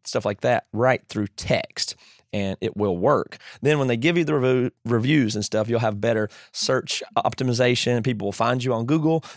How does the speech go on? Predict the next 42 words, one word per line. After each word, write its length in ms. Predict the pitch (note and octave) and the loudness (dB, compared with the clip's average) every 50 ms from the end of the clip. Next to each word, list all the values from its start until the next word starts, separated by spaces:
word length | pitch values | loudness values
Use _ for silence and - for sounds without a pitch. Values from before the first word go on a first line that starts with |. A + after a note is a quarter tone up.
| - | -2
They'll 100 | - B2 A2+ | 0 0 0
become 400 | G#2 A2 - - D#3+ E3+ F3 E3+ | 0 -2 -2 0 2 2 2 2
customers, 440 | - F3 E3+ - - F3+ F3+ F3 - | 0 0 0 0 0 -2 -2 -2 -2
and 140 | - D#3+ E3+ | -2 0 0
then 220 | F3+ F3+ F3 E3+ D#3 | 0 0 0 0 0
them, 240 | F3+ F#3+ F#3 F3+ - - | 0 0 0 0 -2 -4
they 240 | C#3 D3 D#3+ E3 F3 | -2 0 2 0 0
too 380 | - - - E3+ D3 A#2 G#2+ | -2 -2 0 0 2 2 0
will 240 | G#2+ - A2 A2+ A#2+ | -2 -2 -2 0 0
leave 240 | A#2 A#2+ B2 A#2 A2+ | 2 2 2 2 2
you 100 | A#2 A#2 | 0 0
reviews. 560 | A2 G#2 G2 A#2 A#2 E2+ A1+ B1 - - - - - - - - - | 0 0 0 0 -2 -2 -2 -4 -6 -8 -8 -10 -14 -18 -14 -8 -2
So 260 | - - B2 A#2 A2+ G#2 - - | 2 2 4 2 2 0 -4 -2
basically, 560 | - F3 F#3+ F#3 - - A2+ A2 B2 A#2+ A#2 A2+ - - - - - - - - | 2 2 2 4 2 0 0 0 0 0 0 -2 -4 -10 -20 -20 -20 -20 -10 -4
you 80 | - C#3 | -2 0
know, 120 | A#2+ G2+ G2+ | 0 0 0
conversations 840 | - - C#3+ D3 C#3 D3 - - D3 D3 D3 - A#2 A2 A2 A2 - | 0 2 2 2 2 0 0 2 2 2 2 0 0 0 -2 -2 -2
that 220 | - G#2+ G#2+ - | -2 -2 -2 -2
start 300 | - - - C3+ C3+ B2 | -2 0 2 4 4 4
with 100 | A#2 A2+ | 2 -2
convenience 640 | - - B2+ A#2 B2+ B2 A2+ G2+ G2 G#2 - - - _ - | -2 -2 -2 0 0 0 0 0 -2 -4 -4 -6 -8 _ 0
end 300 | B2+ B2+ B2 C3+ C#3+ - | 0 2 2 0 0 -2
in 180 | - A2 A2+ A#2 | -2 -2 -2 0
more 160 | G#2+ G#2 A2+ | -2 -2 -2
sales. 640 | A#2 - - F#3 G3+ F#3 B2+ - - - - - - - - - - | -4 -4 -2 -2 -2 -2 -4 -6 -10 -12 -14 -14 -14 -18 -20 -16 -6
So 200 | - - A#2+ A2 G#2+ | -2 0 2 2 2
go 160 | G#2+ C#3+ C#3+ | 2 2 2
to 60 | B2 | 2
podium 680 | A2+ - - - A#2+ B2+ C#3 C#3 D3+ E3 D#3+ E3 C#3 A#2+ | 0 -2 -2 0 2 2 4 4 2 0 0 -2 -2 0
dot 260 | B2+ C#3 C3+ - - | 0 0 0 -2 -4
com 360 | - - B2 G#2+ F#2 G2 G#2+ | -4 -2 0 0 0 -2 -4
slash 260 | - - G#2+ G2 - | -4 -2 -2 -4 -4
bad 400 | G#2+ G2+ F#2 A2 A2 B2 B2+ C3 | -4 -2 0 2 4 2 2 0
christian 480 | - - - C#3 A#2+ - - G#2+ F#2+ F2+ | -2 -2 0 0 0 -2 -4 -6 -8 -6
to 100 | - G#2 | -6 -4
get 240 | F#2+ - - _ - | -6 -6 -6 _ -6
ten 260 | - C#3+ C#3 C#3+ C3+ | -2 0 0 0 0
percent 360 | - - D3 - - E3+ D3 | -2 -4 -6 -4 -4 -2 0
off 280 | A2+ G2 G#2 A2 - - - - - - | 0 0 0 0 -2 -8 -20 -16 -10 -6
your 100 | G2+ G2+ | -4 -2
monthly 480 | G2+ A2 A#2+ B2 - - - A#2+ A2+ | 0 0 0 0 -2 -2 -4 -2 -2
subscription. 720 | - - A2 G2+ - - - D3+ - - - - - - | -2 -4 -6 -6 -6 -4 -2 -2 -2 -4 -6 -10 -10 -12